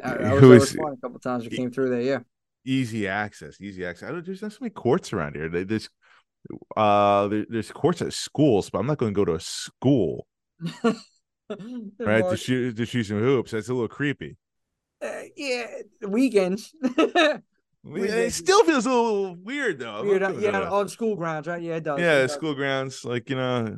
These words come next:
Speaker 2: eh.
Speaker 1: There's no parks around here
Speaker 2: Yeah.
Speaker 1: with courts?
Speaker 2: There, like, so I,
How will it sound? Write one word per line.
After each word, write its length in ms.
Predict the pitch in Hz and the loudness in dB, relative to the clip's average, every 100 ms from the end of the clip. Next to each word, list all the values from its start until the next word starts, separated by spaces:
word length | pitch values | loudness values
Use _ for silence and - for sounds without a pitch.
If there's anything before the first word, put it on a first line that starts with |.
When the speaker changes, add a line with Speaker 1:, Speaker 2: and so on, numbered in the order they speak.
| 120 | -8
Speaker 2:
eh. 220 | 147 147 139 _ _ _ | -4 -2 -4 _ _ _
Speaker 1:
There's 120 | 190 | -6
no 100 | 294 | -4
parks 380 | 226 240 381 - | 0 0 0 0
around 180 | 392 381 | -4 -2
here 80 | 381 | -4
Speaker 2:
Yeah. 40 | |
Speaker 1:
with 80 | 277 | -6
courts? 420 | 320 403 - - _ _ _ _ _ _ _ _ _ _ _ _ _ _ - | -8 -8 -10 -18 _ _ _ _ _ _ _ _ _ _ _ _ _ _ -16
Speaker 2:
There, 180 | 185 180 | -12 -12
like, 220 | 143 147 | -12 -12
so 160 | - 175 | -6 -4
I, 140 | 165 | -4